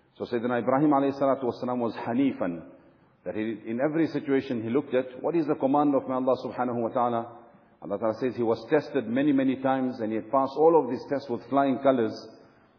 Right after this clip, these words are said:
إذ ابتلى إبراهيم ربه بكلمات فأتمهن. After the incident of the fire, Allah Ta'ala commanded him to migrate. He migrated firstly to the area of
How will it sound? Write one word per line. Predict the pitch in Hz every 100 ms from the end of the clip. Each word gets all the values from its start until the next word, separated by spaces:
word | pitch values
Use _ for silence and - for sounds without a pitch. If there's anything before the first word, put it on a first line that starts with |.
| _ _
إذ | 95
ابتلى | 117 - 123 135 131
إبراهيم | 120 127 135 139
ربه | 131 117 123 127
بكلمات | 120 120 117 117 131 127
فأتمهن. | 117 - 113 110 127 120 113 120 123 117 - - _ _ -
After | 120 -
the | 110
incident | 127 143 147 127 117
of | 104
the | 107
fire, | 135 135 120 123 - - - _ _ _ -
Allah | 101 104
Ta'ala | 120
commanded | 117 123 143 143 127
him | 120 117
to | 120
migrate. | 113 110 123 131 131 - -
He |
migrated | 98 107 101 127 127 101
firstly | - 131 127
to | 117
the | 110
area | 120 120
of | 113